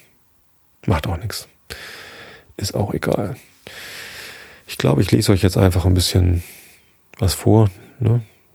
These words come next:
Es war jetzt lang und langweilig genug, was ich über Filme erzählt hab. Thema dreihundertste Episode. Tja. Ich fahr am,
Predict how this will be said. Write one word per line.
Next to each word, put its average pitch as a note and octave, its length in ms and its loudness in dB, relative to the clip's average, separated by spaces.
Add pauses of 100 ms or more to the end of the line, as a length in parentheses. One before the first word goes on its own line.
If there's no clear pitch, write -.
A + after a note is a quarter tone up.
(140)
Es - 140 -6
war G2+ 100 4
jetzt - 380 -2
lang G#2 280 4
und G2+ 120 4
langweilig G2+ 440 4
genug, G#2+ 320 4
was G#2 140 -2
ich G2+ 100 -2
über F#2+ 140 2
Filme B2+ 320 4
erzählt A#2 400 0
hab. A2 120 0 (2250)
Thema F#2+ 240 4
dreihundertste F#2+ 540 2
Episode. F#2+ 600 4 (1600)
Tja. E2+ 320 2 (1400)
Ich - 180 -4
fahr A2+ 380 2
am, F#2 300 6